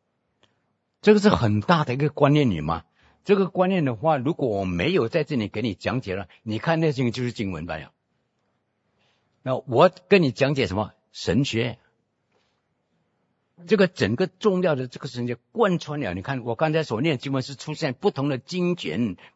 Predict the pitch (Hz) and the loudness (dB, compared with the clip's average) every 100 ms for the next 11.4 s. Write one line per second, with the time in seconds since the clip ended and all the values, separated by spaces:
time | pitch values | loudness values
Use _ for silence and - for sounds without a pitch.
0 | _ - 190 139 117 135 107 131 123 - | _ -2 -2 0 -2 -2 -4 -6 -6 -4
1 | 127 110 110 92 104 - - 135 120 - | -4 -4 -4 -4 -6 -10 -4 -2 -2 -4
2 | - 131 139 123 127 117 98 101 98 80 | -4 -2 -2 -2 -2 -2 0 -2 -2 -6
3 | - _ _ _ _ _ _ _ _ _ | -12 _ _ _ _ _ _ _ _ _
4 | _ _ - 123 120 101 135 185 - 107 | _ _ -4 -2 -2 0 4 4 4 0
5 | 139 - - 127 - 160 165 151 127 135 | 0 -2 0 0 0 -2 4 4 6 2
6 | 120 131 135 127 _ _ _ _ _ - | 4 2 2 -2 _ _ _ _ _ -10
7 | - 78 92 76 - _ _ _ _ _ | -4 -2 -2 -6 -8 _ _ _ _ _
8 | _ _ _ _ _ _ _ _ _ - | _ _ _ _ _ _ _ _ _ -6
9 | 143 170 127 107 107 165 117 156 135 - | -2 0 2 2 4 4 2 0 -2 -4
10 | - 104 139 123 - 101 139 131 123 127 | -8 -4 -2 -2 -6 -8 -6 -6 -4 -4
11 | 127 107 104 104 | -4 -4 -4 -6